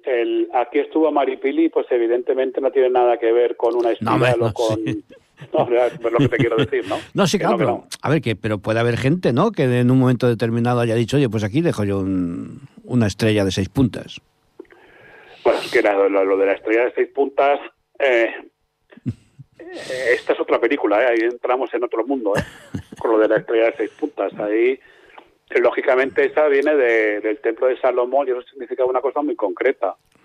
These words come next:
Speaker 2: Hmm.
Speaker 1: Y es que el templo se tenía que... Tú sabes que... La, no, tú lo sabes perfectamente, la gente no lo sé, pero tú seguramente sí, que en principio las, las catedrales gótic-, eh,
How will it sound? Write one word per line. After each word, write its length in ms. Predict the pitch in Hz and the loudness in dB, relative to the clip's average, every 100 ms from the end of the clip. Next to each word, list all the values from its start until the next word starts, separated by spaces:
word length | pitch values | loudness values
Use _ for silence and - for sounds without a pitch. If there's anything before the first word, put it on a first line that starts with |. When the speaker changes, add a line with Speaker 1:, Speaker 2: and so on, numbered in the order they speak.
| - | -12
Speaker 2:
Hmm. 120 | 104 101 - | -12 -12 -8
Speaker 1:
Y 100 | - | 0
es 100 | 117 - | 0 2
que 100 | 127 | 0
el 160 | 120 | 2
templo 540 | - 135 - 143 160 165 _ _ - | 0 0 0 2 2 0 _ _ -14
se 80 | - | -4
tenía 340 | 117 - 131 - | 2 2 2 2
que... 240 | 135 127 _ _ | 0 0 _ _
Tú 120 | 139 | -4
sabes 260 | 151 170 165 | 2 2 2
que... 100 | - | -2
La, 160 | 131 127 - | -2 -2 -4
no, 120 | 143 | -6
tú 100 | - | -2
lo 60 | 113 | 0
sabes 160 | 131 | 0
perfectamente, 600 | 117 110 113 120 139 95 82 _ _ - | 0 -4 -2 0 0 -4 -10 _ _ -10
la 80 | |
gente 260 | - 110 131 | -6 -2 -2
no 100 | 117 | -2
lo 80 | 110 | -2
sé, 140 | - | -2
pero 180 | 101 107 | -2 -2
tú 340 | - 117 120 113 | 0 2 2 2
seguramente 440 | 117 110 110 107 110 | 0 2 0 0 -2
sí, 180 | 127 - - - - - - - | -2 -4 -10 -20 -20 -20 -14 0
que 120 | 123 | 2
en 100 | 113 | 2
principio 460 | 117 113 139 - | 0 0 -2 0
las, 160 | 160 139 _ | 2 0 _
las 140 | 143 117 | -6 -4
catedrales 560 | 117 117 117 127 139 | -4 -2 0 0 0
gótic-, 300 | 143 143 139 - | 0 -4 -6 -2
eh, 260 | 143 131 | 0 0